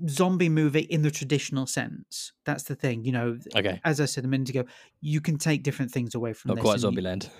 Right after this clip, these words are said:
Speaker 1: Yeah, it's not
Speaker 2: <laughs>
Speaker 1: quite Zombieland. Yeah, absolutely.
Speaker 2: <laughs>
Speaker 1: But you could still see it as, you know, the, the, the older generation shuffling around, being ignored,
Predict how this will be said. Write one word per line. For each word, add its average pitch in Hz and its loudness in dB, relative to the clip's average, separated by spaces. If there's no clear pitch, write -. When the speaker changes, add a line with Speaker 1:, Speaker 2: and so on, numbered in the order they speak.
Speaker 1:
Yeah, 185 6
it's 165 6
not 233 6
Speaker 2:
<laughs> 196 4
Speaker 1:
quite 196 8
Zombieland. 147 6
Yeah, 139 4
absolutely. 147 0
Speaker 2:
<laughs> 107 -6
Speaker 1:
But 190 8
you 180 4
could - -2
still 196 2
see 156 0
it 139 -4
as, 127 -2
you - -10
know, 143 -14
the, 165 -14
the, 147 -8
the 147 -4
older 139 4
generation 123 -2
shuffling 123 -4
around, 123 0
being 127 2
ignored, 131 2